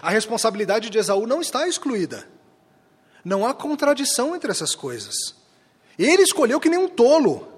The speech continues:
Ele preferiu se satisfazer a ter a honra eterna da linhagem do pacto. O que que Esaú tava na prática rejeitando? O capítulo nos mostra que genealogias são importantes.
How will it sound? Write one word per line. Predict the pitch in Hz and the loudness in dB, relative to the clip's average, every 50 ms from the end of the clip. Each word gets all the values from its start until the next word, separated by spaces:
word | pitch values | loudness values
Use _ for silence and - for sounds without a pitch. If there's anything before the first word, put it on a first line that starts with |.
| - - _ _ _ _ _ _ _ _ _ _ - | -20 -20 _ _ _ _ _ _ _ _ _ _ 0
Ele | - 226 285 330 | 2 2 2 2
preferiu | 311 320 320 - - 262 247 294 320 | 0 0 -2 -2 -2 -2 -4 -4 -4
se | - - | -4 -4
satisfazer | - - 277 - - - 226 190 156 226 294 302 | -2 -2 -2 -2 -2 -2 -2 -2 -2 -2 0 0
a | 277 - | 0 0
ter | - 247 233 | 2 0 0
a | 233 214 | 2 2
honra | 202 214 254 285 269 - 214 202 | 0 0 -2 -4 -4 -4 -4 -4
eterna | 190 - - 202 233 254 247 226 | -4 -2 -2 -2 0 0 -2 -2
da | 190 175 | -2 -4
linhagem | 165 160 165 160 160 160 131 151 151 | -4 -4 -4 -4 -4 -4 -4 -6 -10
do | 147 143 | -10 -12
pacto. | - - 120 113 - - - _ - - _ _ _ _ _ _ _ _ _ _ _ _ _ _ _ _ _ _ - - - - _ | -12 -12 -12 -12 -12 -14 -20 _ -20 -20 _ _ _ _ _ _ _ _ _ _ _ _ _ _ _ _ _ _ -20 -20 -20 -20 _
O | - | -8
que | - 262 | -6 -4
que | - 302 | -2 0
Esaú | 262 214 262 226 196 262 302 | 0 2 2 2 2 2 2
tava | 302 277 220 202 214 | 0 0 0 2 0
na | 202 185 | -2 -2
prática | - - 196 233 240 - - 226 | -4 -2 -4 -4 -4 -4 -6 -4
rejeitando? | 190 202 190 175 180 165 - - 185 214 262 254 165 117 107 - _ _ _ _ _ _ _ _ - - - | -4 -4 -2 -2 -4 -6 -4 -4 -4 -2 -2 -2 -4 -8 -12 -16 _ _ _ _ _ _ _ _ -20 -14 -8
O | 180 | 0
capítulo | - 220 214 220 269 277 302 277 285 | 0 0 0 0 -8 -8 -6 -8 -6
nos | 302 269 - | -6 -6 -6
mostra | 208 220 269 311 294 - - 214 175 | -4 -2 -2 -2 -4 -6 -8 -8 -8
que | - 180 | -8 -6
genealogias | 156 185 185 185 175 165 156 160 151 139 175 175 - | -6 -4 -4 -4 -4 -4 -6 -6 -6 -4 -6 -6 -6
são | - 156 151 | -8 -8 -8
importantes. | 151 147 147 143 131 127 - 127 113 101 - - - - - | -10 -10 -12 -14 -14 -14 -14 -18 -18 -16 -14 -12 -12 -12 -12